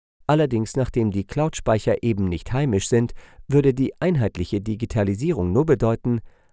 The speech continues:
all diese Daten ebenso einheitlich aus der Hand zu geben. Wie war das nochmal mit der Konkurrenz? Nun, das macht nichts, dem macht die Dekarbonisierung sowieso den Garaus. Schließlich ist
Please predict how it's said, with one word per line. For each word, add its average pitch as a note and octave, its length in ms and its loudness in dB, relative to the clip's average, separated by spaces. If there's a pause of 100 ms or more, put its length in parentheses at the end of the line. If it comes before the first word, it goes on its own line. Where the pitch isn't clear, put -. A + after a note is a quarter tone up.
(160)
all E3 240 0
diese D#2+ 320 -4
Daten A#2 460 -2 (100)
ebenso A2+ 560 2
einheitlich G#2+ 640 0
aus D#2+ 220 -4
der B2 160 -2
Hand C3 140 -4
zu - 140 -6
geben. - 360 -12 (640)
Wie C3 240 -2
war D3+ 120 0
das D3 200 -2
nochmal C#3+ 300 -2
mit B2+ 160 -4
der D#2+ 120 -4
Konkurrenz? - 800 -6 (760)
Nun, C3 360 2
das D#3 220 -2
macht B2 280 -2
nichts, - 400 -4 (340)
dem B2 200 4
macht B2 260 -4
die C3 180 -4
Dekarbonisierung A#2 1120 -2
sowieso A2 520 -2
den A2 260 -2
Garaus. - 640 -6 (440)
Schließlich C3+ 500 -2
ist - 300 -4